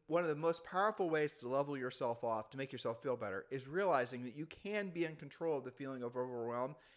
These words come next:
And generally speaking, that feeling of overwhelm, when you're introspective about it, when you actually look at it for what it is, you're gonna realize really it's, it's a voluntary feeling, and you can now choose to feel back in c-, control. We talked a lot about,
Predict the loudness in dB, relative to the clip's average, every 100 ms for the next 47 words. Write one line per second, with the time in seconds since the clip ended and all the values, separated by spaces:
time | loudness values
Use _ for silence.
0 | -14 -8 -2 2 4 4 0 -2 -2 -2
1 | -2 -8 -6 -6 -4 -4 -2 0 0 2
2 | 2 0 0 -4 -4 -4 -6 -6 -6 2
3 | 2 2 -2 -4 0 0 0 -2 -6 -20
4 | _ -2 2 4 4 4 4 4 6 4
5 | 2 -2 0 0 2 0 0 -2 -10 -20
6 | -6 0 2 4 6 6 4 2 2 2
7 | 2 -2 -10 -6 -4 -4 0 4 4 2
8 | 0 0 0 -2 -2 -4 -6 -6 -6 -2
9 | 2 2 0 -6 -6 -2 -2 -4 -4 0
10 | 2 2 0 -2 -10 -12 -10 -10 -8 -2
11 | -2 -2 -6 -20 -8 -2 4 4 4 2
12 | 4 6 6 6 4